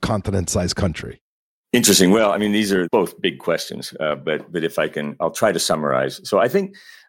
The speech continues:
Speaker 2: I don't know if Europe is completely missing. I mean, the, the Northern European countries, particularly those on the Arctic Council, have been, have been paying a lot of attention to the Arctic.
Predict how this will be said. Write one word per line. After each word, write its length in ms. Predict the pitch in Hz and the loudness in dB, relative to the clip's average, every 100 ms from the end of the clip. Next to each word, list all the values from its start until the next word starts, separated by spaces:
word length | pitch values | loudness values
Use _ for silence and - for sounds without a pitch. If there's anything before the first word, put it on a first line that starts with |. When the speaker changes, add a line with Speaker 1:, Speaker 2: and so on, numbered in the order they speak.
| - | -4
Speaker 2:
I 80 | 135 | 0
don't 240 | 185 220 | 0 0
know 120 | 190 156 | 0 -2
if 140 | 104 | -2
Europe 300 | 113 127 123 | -2 -2 -2
is 200 | 95 87 | -4 -6
completely 640 | - 92 - - 151 - 82 | -6 -10 -10 -4 -4 -2 -4
missing. 520 | 76 69 82 104 113 | -4 -4 -4 -4 -4
I 20 | 98 | -2
mean, 120 | 95 | 2
the, 120 | 95 | 2
the 140 | 95 | 4
Northern 320 | 104 120 117 104 | 4 4 4 4
European 340 | 92 90 82 | 2 0 -4
countries, 320 | 80 82 95 | -6 -4 -6
particularly 420 | - 92 - 87 | -4 -8 -2 0
those 280 | 82 85 85 | 2 2 0
on 100 | 82 | -2
the 80 | 78 | -2
Arctic 300 | 78 - - | -4 -6 -6
Council, 400 | 95 92 73 73 | -4 -4 -6 -6
have 240 | 82 73 | -8 -4
been, 320 | 78 78 76 85 | -2 0 0 -4
have 160 | 82 | -4
been 160 | 80 76 | -4 -2
paying 240 | 85 76 | -2 0
a 20 | |
lot 200 | 71 80 | 0 0
of 60 | 73 | 0
attention 380 | 69 78 73 69 | -4 -6 -8 -12
to 80 | 69 | -8
the 140 | 71 | -4
Arctic. 400 | 69 - - | -4 -4 -8